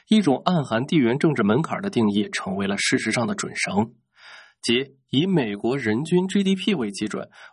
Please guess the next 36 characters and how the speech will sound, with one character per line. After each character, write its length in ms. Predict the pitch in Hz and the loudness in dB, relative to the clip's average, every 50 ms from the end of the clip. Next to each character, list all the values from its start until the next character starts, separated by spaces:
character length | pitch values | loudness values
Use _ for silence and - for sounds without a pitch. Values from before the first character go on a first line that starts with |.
| _ - | _ 0
唯 180 | 104 110 156 196 | 2 2 4 4
有 180 | 196 - 220 | 2 0 0
超 300 | - - - 113 107 220 | -4 -4 -2 -2 -2 -2
过 120 | - - - | -4 -6 -6
其 180 | - - - 110 | -6 -2 -2 -2
百 320 | - - - - - - - - | -2 -2 -6 -10 -10 -12 -6 -2
分 80 | 117 117 | 0 2
之 100 | 135 147 | 4 4
六 220 | 160 202 190 - | 4 4 2 0
十， 240 | - - - - - _ _ _ _ _ _ _ _ - | -4 -8 -8 -10 -14 _ _ _ _ _ _ _ _ -2
约 200 | 113 117 117 113 | -2 0 -2 -2
三 240 | 117 - 120 120 | -2 -2 -2 -2
点 160 | 117 113 117 123 | 0 0 -2 -2
九 200 | 120 - 107 98 | -2 -4 -4 -2
万 200 | 101 113 127 117 | -2 -2 0 0
美 100 | 107 95 | -2 -4
元 160 | 98 98 92 | -4 -4 -6
的 60 | 92 | -8
国 160 | - - 101 | -8 -8 -10
家 260 | 101 - 104 98 95 - - | -8 -6 -6 -6 -6 -8 -10
才 100 | - - | -8 -6
被 140 | 95 98 | -4 -2
允 180 | 98 95 95 101 | -2 0 -2 -2
许 200 | 104 - - - | -2 -4 -6 -8
贴 200 | - - - 107 | -8 -6 -6 -4
上 300 | 104 - 104 95 98 - | -4 -4 -4 -6 -6 -4
高 180 | - 107 107 113 | -2 0 0 0
收 160 | - - 113 | 0 0 0
入 160 | 110 107 101 | 0 0 -2
发 280 | - - - 120 131 139 | -2 -2 -2 -2 -2 -2
达 180 | 117 - - | -4 -6 -6
国 160 | - - - | -8 -10 -12
家 100 | - - | -12 -10
的 100 | - - | -10 -10
标 180 | - - 175 202 | -10 -10 -10 -8
签。 280 | - - - 98 - | -8 -8 -8 -10 -12